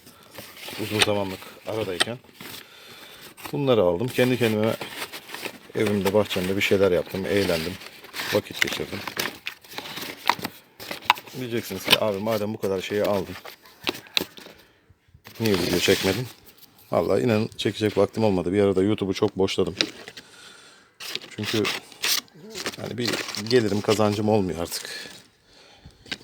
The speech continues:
Yani sıfıra sıfır gidiyoruz. Yani aldıklarımı karşılayamayacak hale getirdi beni YouTube. O yüzden hiç uğraşmıyorum arkadaşlar. Görmüş olduğunuz gibi bugüne kadar aldıklarımın hepsi, tamamı bunlar.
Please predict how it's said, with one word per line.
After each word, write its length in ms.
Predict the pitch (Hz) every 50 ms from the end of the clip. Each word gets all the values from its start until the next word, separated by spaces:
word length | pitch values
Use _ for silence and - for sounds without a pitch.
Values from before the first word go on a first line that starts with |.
| - - - - - - -
Yani 160 | - 95 -
sıfıra 380 | - - - 104 - 101 95 95
sıfır 320 | - - - - 98 90
gidiyoruz. 460 | 87 82 87 82 82 107 113 - - - - - - - _ _ _ _ - - - - - - - - - - - - - - - - - - - - - - - - - - -
Yani 140 | 98 95
aldıklarımı 560 | - - 98 101 98 101 - - 101 95 107 104
karşılayamayacak 760 | - 98 98 95 - 101 98 101 98 95 98 87 92 95 92
hale 220 | 95 95 90 95
getirdi 300 | 85 82 78 - 78 78 76
beni 120 | 80 78
YouTube. 260 | 78 82 - - 143 - - - - - - - - - - -
O 120 | 123 113
yüzden 260 | 101 95 90 110 113 107
hiç 140 | - -
uğraşmıyorum 520 | 98 101 101 98 - 92 85 80 76 80 80
arkadaşlar. 420 | 78 - 82 82 - - - - - - - - - - - - - - - - - - - - - - - - -
Görmüş 300 | 170 175 170 139 117 -
olduğunuz 260 | 107 92 82 85 -
gibi 140 | - 117 127
bugüne 380 | 135 151 156 147 131 127 104 95
kadar 200 | - 95 104 110
aldıklarımın 520 | 120 104 85 - - - 101 104 117 117
hepsi, 260 | 95 78 - - -
tamamı 500 | 95 - - 117 98 87 85 90 101 92
bunlar. 400 | 92 90 82 76 73 - - -